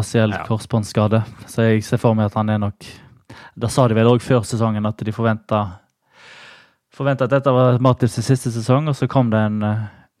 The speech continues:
Speaker 1: en erstatter da til, til neste sommer, men da er nok kanskje noe de må, de planene må de kanskje flytte fram, eh, et halvt år, tenker jeg.
Speaker 2: Ja, det er et godt poeng. Eh, og Matip er jo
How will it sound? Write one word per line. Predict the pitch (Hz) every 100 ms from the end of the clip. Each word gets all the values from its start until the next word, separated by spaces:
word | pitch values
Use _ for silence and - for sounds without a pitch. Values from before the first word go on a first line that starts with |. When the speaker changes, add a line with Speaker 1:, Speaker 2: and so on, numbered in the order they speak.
| _ _ _ _ _
Speaker 1:
en | 127 127
erstatter | 120 - 120 - 107
da | 107 101
til, | 113 104 107 107 107 110 - - _ _ _ _ - 226 -
til | 120
neste | 123 -
sommer, | 113 113 110 107
men | 113
da | 117 110
er | 117
nok | 110 - -
kanskje | 117 117 117
noe | 110 107
de | 101
må, | 104 98 98 85 - _ _ _ - - _ _ _ _ _ _
de | 123
planene | - 120 120 113
må | 120 113
de |
kanskje | 117 120 117
flytte | - - 110
fram, | 107 104 101
eh, | 104 104 -
et | -
halvt | 120 104 -
år, | 104 -
tenker | 107 104
jeg. | 110 - _ _
Speaker 2:
Ja, | 117 123
det | 117
er | 120
et | 113
godt | 92 -
poeng. | 80 90 -
Eh, | 170 - - 120 113 98 92
og | 98 98
Matip | 98 87 - 101
er |
jo | 101